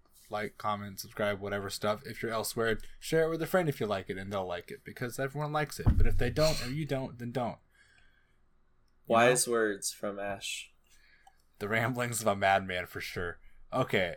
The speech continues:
Speaker 1: uh, everybody, you guys have a great night, day, time, weekend,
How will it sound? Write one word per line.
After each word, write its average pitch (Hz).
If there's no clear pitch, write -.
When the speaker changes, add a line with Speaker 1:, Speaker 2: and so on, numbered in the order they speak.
Speaker 1:
uh, 101
everybody, 160
you 156
guys 170
have 160
a 143
great 156
night, 127
day, 107
time, 98
weekend, 98